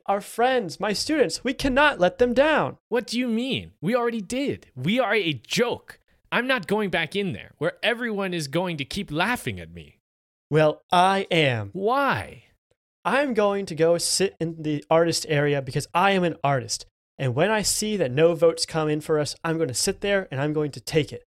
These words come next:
Speaker 1: Because I know that I am more than this contest, Lars. I have never asked you for anything, ever. But I'm asking you to do this for me.
Speaker 2: And I am asking you to go. Come on.
Speaker 1: Please, you are being very selfish right now.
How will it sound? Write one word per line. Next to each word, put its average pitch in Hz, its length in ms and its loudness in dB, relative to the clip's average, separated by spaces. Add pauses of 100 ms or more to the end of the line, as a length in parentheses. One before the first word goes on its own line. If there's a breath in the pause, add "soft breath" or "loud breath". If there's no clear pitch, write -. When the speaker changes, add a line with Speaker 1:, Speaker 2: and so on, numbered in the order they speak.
(220)
Speaker 1:
Because 160 180 4
I 156 140 2
know 156 320 6
that 131 280 -2
I 175 160 2
am 156 200 0
more 180 320 6
than 151 100 0
this 147 180 0
contest, 123 600 -4
Lars. 117 380 -4 (260 loud breath)
I 156 100 0
have 135 160 -2
never 226 220 2
asked 185 320 -4
you 190 80 -8
for 165 120 -4
anything, 185 520 -2 (100)
ever. 160 320 2 (240 loud breath)
But 185 120 0
I'm 208 220 -4
asking 208 380 -4
you 190 60 -8
to 185 80 -8
do 185 160 -4
this 180 260 -2
for 208 240 -2
me. 202 480 -2
Speaker 2:
And 190 220 -6
I 233 160 0
am 214 160 -2
asking 113 340 -4
you 147 140 -8
to 220 120 -4
go. 185 380 -2 (100)
Come 185 240 0
on. 262 280 -2 (680)
Speaker 1:
Please, 220 400 0
you 151 120 0
are 151 60 0
being 156 280 -2
very 190 300 0
selfish 139 440 -2
right 110 140 -8
now. 101 220 -16